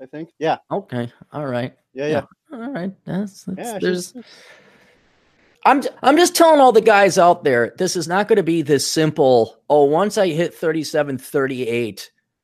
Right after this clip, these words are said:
Speaker 2: uh, and I got my job and my career, then girls are gonna bow down and worship me." You'll be in a really good position. You'll get more attention than you ever had before. Gates will be lowered a bit.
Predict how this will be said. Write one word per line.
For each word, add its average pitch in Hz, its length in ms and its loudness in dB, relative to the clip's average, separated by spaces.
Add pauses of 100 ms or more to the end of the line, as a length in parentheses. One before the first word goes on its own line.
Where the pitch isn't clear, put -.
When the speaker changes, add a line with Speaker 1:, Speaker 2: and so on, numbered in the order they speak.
(120)
Speaker 2:
uh, 101 340 -6
and 123 100 -4
I 123 100 -2
got 127 200 -2
my 113 140 0
job 113 320 0
and 113 80 -2
my 104 160 -2
career, 101 520 -2
then 113 240 -4
girls 117 260 -2
are 107 40 -4
gonna 104 180 -2
bow 107 300 0
down 104 260 -2
and 101 120 -8
worship 101 400 -6
me." 92 300 -10
You'll 151 180 6
be 180 240 2
in 156 260 0
a 131 120 4
really 156 360 4
good 165 180 0
position. 135 440 -4
You'll 120 100 -2
get 120 200 -4
more 123 180 -2
attention 160 640 -4
than 113 160 -4
you 110 100 -2
ever 104 140 -4
had 104 180 -4
before. 101 560 -4 (340)
Gates 147 300 0
will 151 80 0
be 143 140 -2
lowered 120 380 2
a 110 80 0
bit. 95 320 -4